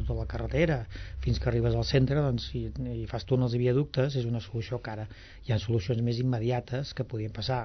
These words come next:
que les vam estudiar, algunes solucions amb trinxera, més solucions amb descobert, respectuoses ambientalment igual, però que no tinguessin aquest trajecte.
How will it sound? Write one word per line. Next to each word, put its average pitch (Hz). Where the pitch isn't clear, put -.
que 120
les 98
vam 110
estudiar, 127
algunes 107
solucions 110
amb 101
trinxera, 135
més 127
solucions 110
amb 110
descobert, 135
respectuoses 117
ambientalment 113
igual, 139
però 110
que 135
no 127
tinguessin 113
aquest 120
trajecte. 104